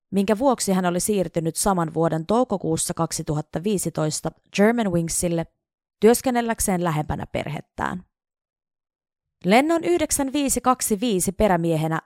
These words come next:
toimi saksalainen kaksikymmentäkahdeksanvuotias Andreas Lubitz. Lubitz oli lapsesta asti halunnut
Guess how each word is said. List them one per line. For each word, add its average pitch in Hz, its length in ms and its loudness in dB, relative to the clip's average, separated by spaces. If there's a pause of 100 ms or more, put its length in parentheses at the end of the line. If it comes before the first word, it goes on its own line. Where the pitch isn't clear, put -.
(120)
toimi 170 260 2
saksalainen 165 840 -2
kaksikymmentäkahdeksanvuotias 151 1600 -2 (160)
Andreas 190 720 0
Lubitz. - 600 -6 (920)
Lubitz 208 580 4
oli 247 160 4
lapsesta 262 500 2
asti 262 300 0
halunnut 208 380 2